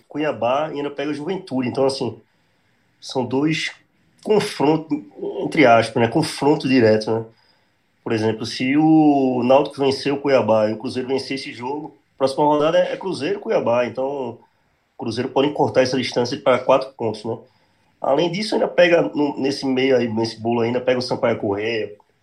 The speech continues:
digamos assim. Então, assim, é...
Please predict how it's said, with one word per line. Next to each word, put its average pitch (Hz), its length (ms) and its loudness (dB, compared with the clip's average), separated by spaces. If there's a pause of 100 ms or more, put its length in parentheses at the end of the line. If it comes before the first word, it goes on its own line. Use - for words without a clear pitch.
(120)
digamos 110 240 -4
assim. 107 380 -4 (580)
Então, 123 180 2
assim, 117 340 0
é... 110 680 2